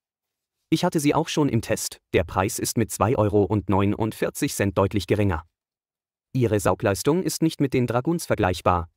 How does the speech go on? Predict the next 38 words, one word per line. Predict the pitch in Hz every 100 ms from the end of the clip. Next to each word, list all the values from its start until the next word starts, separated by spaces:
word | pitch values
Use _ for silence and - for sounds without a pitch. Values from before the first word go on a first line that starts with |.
| -
dennoch | 156 180
erzielte | - 127 156 160 131
sie | 117 117
eine | 120 107
mit | 101 -
allen | 123 127
anderen | 110 101 104 95
Windeln | 101 101 98
verglichen | 92 104 - 120
überdurchschnittlich | 123 101 101 113 101 104 -
hohe | 107
Saugleistung. | 98 92 101 90 - 87 - _ _ _ _ _ _ _ _
Lange | 117 131 185
Zeit | - 101 98
war | 101
das | 95 -
die | 110
einzige | 120 139 113 107
von | 104 98
dieser | 107 107
Marke. | 98 98 95 - _ _ _ _ _ _ _ _
Eine | 131 131 135
Steigerung | 131 185 143 107 101
von | - 98
fast | 98 87 -
einem | 104 92 87
halben | 110 117
Liter | 98 110 98
zwischen | - 110 120
diesen | 110 - 127
beiden | 101 98 104
Windeln | 101 98 101
aus | 104 104
dem | 107 98
gleichen | 98 113 120 98
Hause | 98 104
ist | 98 -
beachtlich. | 113 104 - 98 -